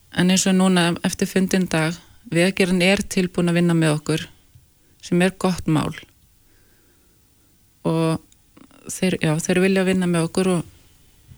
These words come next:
vinna úr þessu og þeir eru að reyna að bæta sig, spurning hvernig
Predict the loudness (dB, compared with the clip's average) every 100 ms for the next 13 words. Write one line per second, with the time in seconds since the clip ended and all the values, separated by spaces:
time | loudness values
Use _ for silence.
0 | -2 0 2 2 2 2 0 -4 -6 -10
1 | _ -20 _ _ _ _ _ _ -20 -20
2 | _ -2 2 4 4 2 2 2 2 0
3 | -2 -6 _ _ _ _ _ _ _ -2
4 | -2 0 -2 -2 -4 -6 -6 -2 -2 -2
5 | -2 -2 0 -2 -2